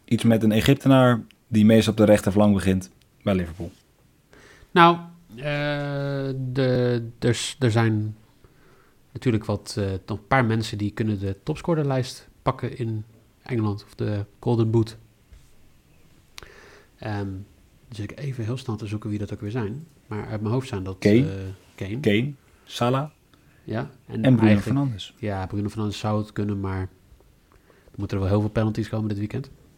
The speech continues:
Speaker 2: Ehm,
Speaker 1: Eens.
Speaker 2: ik,
Speaker 1: Ja.
Speaker 2: ik denk dat Salah eigenlijk, eh, heel veel seizoenen gewoon niet echt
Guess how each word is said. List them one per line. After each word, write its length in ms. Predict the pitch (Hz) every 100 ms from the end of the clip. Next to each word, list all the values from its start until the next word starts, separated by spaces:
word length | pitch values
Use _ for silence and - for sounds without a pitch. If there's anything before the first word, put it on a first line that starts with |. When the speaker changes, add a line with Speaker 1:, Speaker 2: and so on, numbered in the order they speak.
| _ _ _ _ _ - _ _ - - - -
Speaker 2:
Ehm, 300 | 107 104 101
Speaker 1:
Eens. 300 | 101 98 123
Speaker 2:
ik, 160 | 120 - - -
Speaker 1:
Ja. 80 | 117
Speaker 2:
ik 80 | 117
denk 120 | 123
dat 100 | 123
Salah 440 | 127 123 120 117 113
eigenlijk, 380 | 123 127 113 -
eh, 80 | 117 113 113 117 117 117 120 120 117
heel 160 | 127
veel 100 | 127
seizoenen 360 | 123 117 120 113
gewoon 200 | 123 113
niet 160 | 123 123
echt 460 | 120 - - -